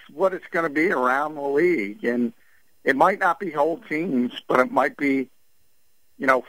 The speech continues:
five, ten players potentially, certainly missing practice. And then you start talking about missing games. That's just the way it's gonna be. And for Le'Veon, I'm just glad that, from that aspect, I'm just glad we can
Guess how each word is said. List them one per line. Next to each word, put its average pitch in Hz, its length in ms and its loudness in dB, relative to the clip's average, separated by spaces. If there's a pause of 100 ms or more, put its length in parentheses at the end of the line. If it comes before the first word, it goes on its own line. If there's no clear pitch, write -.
five, 131 360 2 (140)
ten 135 300 -2
players 127 580 0 (1400)
potentially, 139 1080 -2 (600)
certainly 208 440 0
missing 143 540 -4
practice. 165 760 -2 (800)
And 135 180 -4
then 160 180 0
you 151 100 -4
start 139 380 0
talking 131 320 0
about 123 260 0
missing 123 380 -6
games. 143 340 -2
That's 117 240 -2
just 123 200 -4
the 123 80 4
way 117 200 4
it's - 140 -4
gonna 113 220 -2
be. 117 380 0 (680)
And 120 460 0
for 123 140 4
Le'Veon, 143 540 2
I'm 135 200 0
just 143 220 -8
glad 127 540 2
that, 127 280 -2
from 117 200 -6
that 131 200 2
aspect, 113 540 -4
I'm 117 120 -8
just 117 220 -10
glad 117 260 2
we 110 120 -2
can 110 120 -8